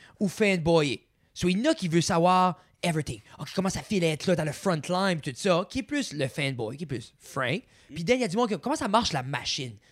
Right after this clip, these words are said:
Speaker 2: Mm.
Speaker 1: Qu'est-ce qui est behind ? Qu'est-ce qui est la mécanique de ce que tu fais ? Qui est Lee. So, c'est comme une balance superbe, là. Ça fait un bon podcast.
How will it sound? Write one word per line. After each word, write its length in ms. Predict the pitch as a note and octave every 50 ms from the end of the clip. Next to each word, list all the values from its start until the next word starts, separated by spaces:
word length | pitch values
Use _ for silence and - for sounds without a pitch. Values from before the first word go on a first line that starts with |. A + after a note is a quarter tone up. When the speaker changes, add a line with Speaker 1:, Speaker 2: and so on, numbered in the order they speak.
| _ _ _ _
Speaker 2:
Mm. 80 | C4+ D4
Speaker 1:
Qu'est-ce 180 | - D#4+ - -
qui 140 | B3+ A3
est 40 | G3
behind ? 460 | D#3+ C3 D#3+ E3+ E3+ F3 F#3 F#3+ F3+
Qu'est-ce 140 | - D4 -
qui 60 | -
est 20 | A3+
la 100 | F#3 D3+
mécanique 560 | C#3+ D#3+ F#3 A#3 A3+ - F#3 E3 E3+ G#3 F#3+
de 120 | D3 C#3
ce 80 | B2 -
que 60 | - B2
tu 180 | A2+ - -
fais ? 200 | - D3+ C3+ - - _ _ _
Qui 280 | - - C3+ B2 C3 - _
est 0 |
Lee. 360 | C3+ D3+ G#3+ C#4 C4+ F3+ C#3 -
So, 140 | - D#3+ C#3+
c'est 160 | - - D#3
comme 160 | B2+ E3 C#3+
une 100 | C#3+ C3+ B2
balance 560 | A2+ E3+ D#3+ D#3+ E3+ F3+ F3+ E3 C#3 - -
superbe, 560 | - - - C#3 - F#3+ G3 E3+ B2+ A#2 B2+
là. 60 | G#2+ - - _ _ - _ _ _ - _
Ça 140 | D3 D3+ C3+
fait 140 | - G3 E3+
un 260 | D#3 C3+ B2+ B2 - - _ _ _ _
bon 200 | C#3 B2 C3+ B2+
podcast. 640 | A2 A#2 G2 G2 - - C#3 - - - - - -